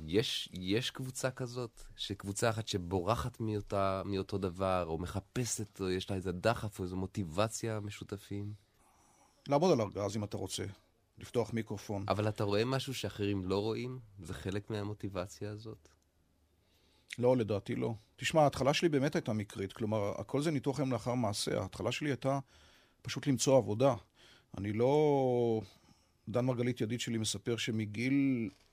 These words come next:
Speaker 2: הדבר הראשון שהוא קרא כשהוא היה ילד, זה היה את העולם הזה. הוא לא היה קורא ספרים, הוא לא, הוא היה קורא את העולם הזה.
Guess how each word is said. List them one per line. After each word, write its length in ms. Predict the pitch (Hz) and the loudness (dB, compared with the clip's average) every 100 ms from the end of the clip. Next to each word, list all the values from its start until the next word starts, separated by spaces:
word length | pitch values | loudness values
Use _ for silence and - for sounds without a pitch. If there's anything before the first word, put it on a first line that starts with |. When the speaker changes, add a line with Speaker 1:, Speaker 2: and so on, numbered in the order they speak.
| _ _ _ - | _ _ _ -6
Speaker 2:
הדבר 200 | 101 113 | 0 2
הראשון 220 | 143 175 | 2 0
שהוא 180 | - 143 | 2 2
קרא 340 | - 120 120 139 | 2 4 6 6
כשהוא 220 | - 113 | 4 4
היה 360 | 127 131 123 113 - - - _ | 6 6 6 4 -4 -20 -20 _
ילד, 220 | 113 139 | 4 4
זה 100 | 117 | 6
היה 100 | 117 | 2
את 80 | 117 | 4
העולם 260 | 110 113 110 | 2 2 0
הזה. 240 | 101 107 104 - - - - - | 0 -2 -4 -12 -20 -20 -16 0
הוא 60 | |
לא 60 | 98 | 2
היה 60 | |
קורא 200 | 117 117 | 2 2
ספרים, 460 | 120 - 107 131 139 | 0 0 2 4 4
הוא 60 | 117 | 6
לא, 140 | 120 | 4
הוא 120 | - 117 | 4 0
היה 60 | |
קורא 160 | 120 123 | 2 0
את 80 | 117 | 2
העולם 240 | 113 110 | 2 2
הזה. 260 | 110 117 | 0 -2